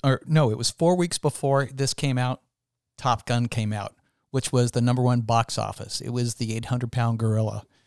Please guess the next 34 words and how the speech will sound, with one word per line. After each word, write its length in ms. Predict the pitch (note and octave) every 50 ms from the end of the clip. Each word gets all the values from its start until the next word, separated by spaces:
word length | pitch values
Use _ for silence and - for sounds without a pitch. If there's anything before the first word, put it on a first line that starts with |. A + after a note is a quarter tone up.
| _ _ _ _
Two 160 | - - A#3
weeks 320 | A#3+ A#3+ G3+ D3+ - - -
before 640 | - - B2+ - - - C3+ B2 A#2+ A#2 A2+ - _ -
it 140 | B2+ B2 -
came 220 | - B2 A#2 A2+
out, 260 | A2 A2 A2+ A#2+ - _ _ _ _ _ _ _ _ -
Karate 360 | - - C#3 C#3 C3+ C3 B2
Kid 280 | - - D#3 C3+ B2 -
two 220 | - - A3 D3+
came 240 | - - C3+ A#2 G#2
out, 320 | G#2 G2 F#2+ - - - - _ _ _ _ _ _
and 100 | B2 B2 C3+
that 180 | D3+ F3 -
was 320 | D3 A#2+ A2 A2 G#2+ - - _ _ _ _ -
also 540 | D#3 F3+ A3 - - - A2 G2+ G#2 A2+ - _ _ -
in 100 | C3 B2
the 80 | A2+
top 320 | A2 - - A#2+ G#2 - -
five. 460 | - B2+ A2+ F#2+ F#2 G2 - - - _ _ _ - -
And 120 | - C#3 C3+
then 160 | C3 B2 B2
one 200 | C3+ D#3+ G3+ G3
week 220 | F#3+ G3+ G3 -
later, 420 | E3+ E3+ F#3+ F3 C3 A2 A2+ G#2+ - _ _ _ _ _ _ -
it 160 | D3 C#3 B2
had 300 | B2+ C3 B2 B2 A#2+ G#2+
Back 220 | - C3 C3 -
to 80 | - B2
School 280 | - - - D#3 D3+ D3
come 200 | - - A#2+ A#2
out, 220 | G2 - - _ _ -
and 100 | C3 C#3
that 160 | D#3 D#3 D3
was 200 | D3 C3 A#2+